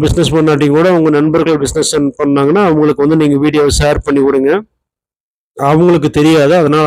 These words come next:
வந்து நீங்க தெரியப்படுத்துங்க. இந்த வீடியோ சப்ஸ்கிரைப் பண்ணி வச்சுக்கோங்க. நம்ம எல்லா மாநிலங்கள்ல இருந்து வீடியோ போடுவோம். சரிங்களா? எல்லாமே ரொம்ப சீப்பா கொடுப்போம். எங்கேயுமே நம்ம வந்து சொந்தமா கல்கத்தால தயார் பண்றதுனால இவ்வளோ கம்மியா கொடுக்குறோம். இந்த ரேட்ல நீங்க கல்கத்தாவே போனாலும் வாங்க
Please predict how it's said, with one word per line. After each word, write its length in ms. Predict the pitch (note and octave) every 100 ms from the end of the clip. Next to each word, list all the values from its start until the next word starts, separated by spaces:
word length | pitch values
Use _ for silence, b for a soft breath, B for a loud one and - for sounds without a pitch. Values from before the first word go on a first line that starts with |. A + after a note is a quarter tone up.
| C#3
வந்து 180 | D3+ D3+
நீங்க 140 | C3+ C#3
தெரியப்படுத்துங்க. 600 | C#3 D3 C3 B2 B2+ D3+ G3
இந்த 100 | D#3
வீடியோ 180 | C#3+ D#3 C#3+
சப்ஸ்கிரைப் 340 | C#3 - D3 C3+
பண்ணி 140 | C3+ C3
வச்சுக்கோங்க. 400 | - C3 B2 F#3 - b b b b
நம்ம 200 | C3+ C#3 C3+
எல்லா 160 | C3+ D#3 D#3+ D#3
மாநிலங்கள்ல 580 | D3+ E3+ E3 D#3 D3+ D3
இருந்து 180 | E3+ F3+
வீடியோ 200 | D3+ D3 C3+ C3
போடுவோம். 360 | C3 B2+ F3 - _ _ _ _ -
சரிங்களா? 460 | - D#3+ D#3 C#3 C3 C#3+
எல்லாமே 320 | F3 F3 F#3 D#3+
ரொம்ப 200 | E3+ F#3 -
சீப்பா 240 | F3 D3+ C#3+
கொடுப்போம். 280 | C3+ B2+ C#3
எங்கேயுமே 300 | C#3 D3+ D#3+ E3
நம்ம 120 | C#3+ C#3
வந்து 140 | D3+ C#3+
சொந்தமா 300 | D3 D#3+ D#3+
கல்கத்தால 440 | C#3+ C#3+ D3+ D3+ D3 C3
தயார் 240 | C#3 D3
பண்றதுனால 480 | C#3 C3+ C#3 C3+ C#3+ F3
இவ்வளோ 240 | C#3 D3+ D3+
கம்மியா 220 | C#3+ D#3 D#3
கொடுக்குறோம். 360 | C3+ B2+ E3 G3+ D3+
இந்த 120 | C#3+ D3
ரேட்ல 220 | D3+ F3
நீங்க 160 | D#3 C#3 -
கல்கத்தாவே 440 | C#3 D#3 - D#3 D#3+
போனாலும் 400 | C#3 D3 D#3+ D#3 C#3
வாங்க 160 | C#3